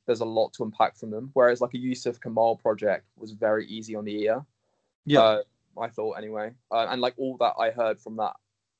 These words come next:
Speaker 1: Yusuf Kamal project, which I do love, is just the drum. It's just the percussion. Like, that just overtakes all the tracks, so it's quite an easy listen.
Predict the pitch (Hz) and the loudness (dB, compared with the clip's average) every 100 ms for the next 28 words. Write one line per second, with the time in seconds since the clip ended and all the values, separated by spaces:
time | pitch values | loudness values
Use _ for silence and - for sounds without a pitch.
0 | 127 127 117 - 117 113 120 104 98 110 | -12 -10 -10 -8 -2 2 2 2 -2 0
1 | 117 107 120 113 110 87 - - - _ | -2 0 -4 2 4 4 -2 -16 -20 _
2 | 113 117 120 113 120 - 107 123 143 _ | -4 -2 -2 -4 -6 2 2 2 -6 _
3 | _ _ - 113 123 - 107 - 113 - | _ _ -6 -4 -6 -8 -12 0 0 0
4 | 110 127 120 151 110 95 123 - 123 120 | -4 0 0 2 2 2 -2 -2 -2 0
5 | - 110 - 117 107 110 120 139 113 98 | -2 -2 -6 -8 -6 -4 -4 -6 -10 -8
6 | - 110 117 117 110 101 - 82 98 | 0 0 0 -8 -4 -6 -6 -14 -16